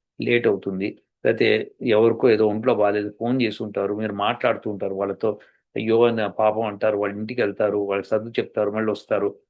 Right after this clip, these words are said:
లేకపోతే ఇలాంటివి ఏవో జరుగుతాయి, మీ ఇంటికి ఎవరో వస్తారు, ఇవన్నీ జరుగుతాయి. ఆ రోజుల్లో తప్పించి మిగతా రోజుల్లో చేసేసుకోవచ్చు కదా, చేసేసుకోవచ్చు. కాబట్టి మీరు గుర్తుపెట్టుకోండి, రేపు పొద్దున్న లేవాలంటే ఎర్లీగా పడుకోవాలి. So ఇది మీకు అనుకూలత ఉందో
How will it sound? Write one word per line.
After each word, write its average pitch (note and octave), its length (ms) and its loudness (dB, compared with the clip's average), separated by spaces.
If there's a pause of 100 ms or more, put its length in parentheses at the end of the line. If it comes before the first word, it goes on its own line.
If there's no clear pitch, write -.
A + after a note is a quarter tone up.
(140)
లేకపోతే A3+ 200 2
ఇలాంటివి G#3+ 300 4
ఏవో A#3+ 180 8
జరుగుతాయి, F#3+ 400 4
మీ D#3+ 120 2
ఇంటికి D3 240 -2
ఎవరో B2 240 2
వస్తారు, A#2 320 -4
ఇవన్నీ C3+ 240 -4
జరుగుతాయి. F#2+ 320 -4 (480)
ఆ - 20 2 (120)
రోజుల్లో A#3 480 4
తప్పించి G#3+ 400 -4
మిగతా G#3 300 0
రోజుల్లో G3+ 300 0
చేసేసుకోవచ్చు F3+ 680 -4
కదా, E3+ 160 0 (720)
చేసేసుకోవచ్చు. - 720 -4 (540)
కాబట్టి C#3 400 0 (600)
మీరు F3 220 2
గుర్తుపెట్టుకోండి, F#3+ 560 4
రేపు A#2 140 -4
పొద్దున్న D3 320 0
లేవాలంటే F3+ 480 6 (180)
ఎర్లీగా A2+ 400 0
పడుకోవాలి. - 400 -20 (520)
So F3 80 -6 (260)
ఇది F3 180 0
మీకు E3 260 -4
అనుకూలత F3 500 2
ఉందో E3 200 2